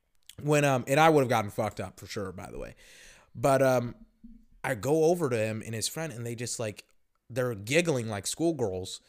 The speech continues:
And I'm just like, you know, and I say, "Hey," like, "Hey, bro, like, if you fucking," I didn't, I, I didn't curse back then, but I was like, "Hey, bro, if you, like, throw another paper ball at me, I'm gonna tear you a new one."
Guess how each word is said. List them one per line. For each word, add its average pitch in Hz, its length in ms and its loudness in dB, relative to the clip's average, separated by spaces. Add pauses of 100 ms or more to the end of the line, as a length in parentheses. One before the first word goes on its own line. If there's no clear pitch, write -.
(500)
And 127 100 -4
I'm 156 140 -2
just 160 200 -2
like, 123 280 -6 (100)
you 123 80 -12
know, 107 180 -8
and 113 120 -8
I 110 60 -8
say, 147 200 -6
"Hey," 110 200 -10 (180)
like, 104 160 -10
"Hey, 151 100 -4
bro, 98 320 -8
like, 92 300 -16 (280)
if - 160 -10
you 127 100 -8
fucking," 131 520 -6 (300)
I 117 100 -4
didn't, 120 300 -4
I, 123 240 -2
I - 20 4
didn't 147 160 -2
curse 131 240 0
back 92 300 -8
then, - 240 -14 (340)
but 110 60 -10
I - 20 -6
was 113 80 -6
like, 107 140 -8
"Hey, 139 100 -4
bro, 110 300 -10
if 107 180 -12
you, 127 160 -8
like, 110 320 -8 (100)
throw 143 480 -2
another 117 520 -6 (640)
paper 135 300 -6
ball 123 280 -2
at 98 80 -8
me, 92 120 -10
I'm 92 100 -10
gonna 95 160 -10
tear 110 260 -10
you 110 140 -8
a 117 60 -8
new 165 100 -6
one." - 240 -12